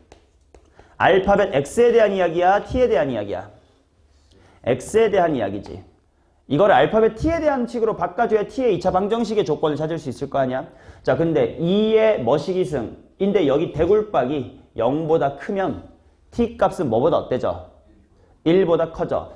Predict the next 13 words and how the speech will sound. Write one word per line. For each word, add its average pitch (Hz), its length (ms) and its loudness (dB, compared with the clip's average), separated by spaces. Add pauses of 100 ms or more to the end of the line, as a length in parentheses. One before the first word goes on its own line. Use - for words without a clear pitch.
(120)
그래서 151 280 2
이 175 240 -4
문장을 143 680 -2 (440)
T에 247 260 4
대한 214 300 4
말로 156 240 2
바꾸면 123 680 -6 (260)
T가 220 580 2
일보다 175 720 -2
큰 - 480 -4
서다두실이다. 131 960 -2
이렇게 95 200 -8
나오겠지. - 560 -10